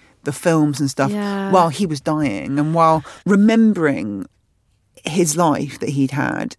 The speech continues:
Speaker 1: not just as an actor, but, like, all the things that he'd done and all the, all, like, his way of being and,
Speaker 2: Yeah, yeah.
Speaker 1: and watching him crumble little bit by little bit by little bit.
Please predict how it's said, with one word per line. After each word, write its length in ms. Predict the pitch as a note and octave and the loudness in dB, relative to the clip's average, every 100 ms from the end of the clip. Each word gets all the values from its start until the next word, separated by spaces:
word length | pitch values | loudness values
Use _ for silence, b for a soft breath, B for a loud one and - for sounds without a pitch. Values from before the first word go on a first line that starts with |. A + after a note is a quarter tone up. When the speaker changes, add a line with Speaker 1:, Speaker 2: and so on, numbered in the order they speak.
| - | 0
Speaker 1:
not 300 | G3 A3 - | 2 2 0
just 520 | E3+ D3 - - - _ _ _ _ _ - | -2 -2 -4 -10 -12 _ _ _ _ _ -8
as 140 | D#3 | -6
an 80 | F3 | -2
actor, 340 | G3+ - - D#3 | -2 -2 -2 -2
but, 140 | B2+ | 0
like, 640 | B2+ C#3+ C#3 - - - _ _ _ - | 0 0 0 -4 -14 -20 _ _ _ -10
all 220 | - A3 G#3 | -2 0 0
the 100 | F#3 | -2
things 360 | G#3+ G3+ F#3+ | -2 -2 -2
that 60 | - | -8
he'd 240 | D3 D#3 - | -10 -10 -6
done 280 | F3+ F#3+ E3 | -4 -2 -2
and 120 | D#3+ | -2
all 120 | E3 | -4
the, 240 | D#3+ D3+ D3+ b b b b b - | -4 -4 -6 b b b b b -6
all, 180 | - - | -4 -2
like, 160 | F3+ | -2
his 200 | E3 G3 | 0 0
way 260 | F3+ G3 G3 | 2 2 2
of 140 | E3 - | -2 0
being 500 | F#3+ F#3+ E3 D3 D3 | 2 4 4 2 2
and, 100 | D3 | 2
Speaker 2:
Yeah, 380 | D3+ G3+ G3 G3 | 2 -2 -6 -6
yeah. 280 | G3+ G3 F#3 | -8 -4 2
Speaker 1:
and 140 | F3+ | 4
watching 320 | G3 - F#3+ | 2 0 -2
him 260 | E3+ F3 E3 | 0 0 0
crumble 680 | - G3 G3 E3 D3+ C#3+ C3+ b b b | 0 2 4 4 2 0 -6 b b b
little 360 | - D#3 E3+ D#3 | -4 0 2 2
bit 220 | F3 E3+ | 2 0
by 120 | - | 0
little 280 | C#3 D3+ C#3+ | 0 2 2
bit 200 | C#3 D#3 | 0 0
by 100 | C#3 | 0
little 240 | C#3 D3 C3+ | 0 0 0
bit. 420 | E3+ C3 G2+ | 2 2 0